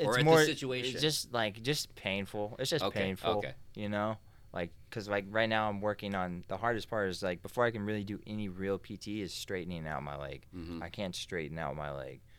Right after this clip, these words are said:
Speaker 2: So that's, like, number one thing I gotta do is straighten out my leg. So then I can start doing some exercises to get some strength, you know, some mobility.
Speaker 1: And there's all this probably scar tissue built
Speaker 2: Oh,
Speaker 1: up
Speaker 2: yeah.
Speaker 1: that you gotta, you gotta get through in order to straighten it out in the first place, so.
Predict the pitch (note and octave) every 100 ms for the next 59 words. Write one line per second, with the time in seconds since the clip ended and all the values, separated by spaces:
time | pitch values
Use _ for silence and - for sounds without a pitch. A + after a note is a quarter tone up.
0 | - - - F#2 F2+ - D2 C#2+ - -
1 | - - - - - - G#2 F2 D#2+ E2
2 | D#2+ D2+ C#2+ C#2+ C#2+ C#2 C2+ B1+ C2+ -
3 | - F#2+ D#2 D#2+ D#2 D2 D2+ D2+ D2+ D2
4 | C#2 - - - - E2 F2 D2 C#2+ D#2+
5 | - E2 D2 C#2+ D#2+ D#2 - C#2+ E2 -
6 | D2 D2+ D2+ D#2 D#2 D#2 D#2 D#2 - C2+
7 | - D#2+ D#2 C#2+ - - E2 C#2+ D2 D#2+
8 | D2 C#2 C#2 C2+ C#2 G2+ G2+ F#2+ G2 G2
9 | F2 - F#2+ D#2+ - - F#2+ F#2+ - G2
10 | - E2 F2+ E2 G2 G2+ G2+ F#2+ E2+ D2+
11 | D#2+ E2 D#2 D#2 C#2+ C2 F2 D#2 D#2+ D#2
12 | D2+ F#2 - F2+ E2 D#2 C#2 D2+ D#2 D2+
13 | D2+ D2 - E2 - D2+ C#2+ B1+ - E2+
14 | D#2+ - C#2+ C#2+ - G2